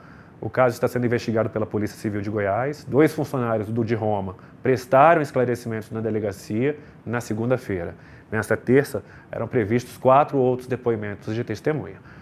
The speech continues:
A corporação também requisitou imagens do circuito de câmeras de monitoramento. O Metrópolis questionou o grupo de Roma sobre a falta de sinalização e o bloqueio na área e manutenção do parque,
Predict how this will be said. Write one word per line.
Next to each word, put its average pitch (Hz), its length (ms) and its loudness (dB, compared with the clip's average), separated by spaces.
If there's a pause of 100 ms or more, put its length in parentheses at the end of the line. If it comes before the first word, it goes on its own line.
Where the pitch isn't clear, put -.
(140)
A 110 100 -2
corporação 120 520 2
também 147 200 0
requisitou 135 400 0
imagens 113 680 -2
do 135 160 -6
circuito 143 640 0 (180)
de 131 100 -10
câmeras 123 640 -2 (220)
de 120 120 -8
monitoramento. 120 840 -6 (580)
O 113 80 -2
Metrópolis 131 560 4
questionou 175 580 4
o 113 100 -2
grupo 117 300 2
de 113 160 0
Roma 110 480 0
sobre 131 280 0
a 131 40 -2
falta 139 580 2 (300)
de 113 100 -4
sinalização 127 960 -2 (240)
e 127 80 0
o 127 40 2
bloqueio 139 440 4
na 147 120 0
área 127 200 0
e 131 40 -2
manutenção 127 640 -2
do 131 80 -4
parque, 120 500 0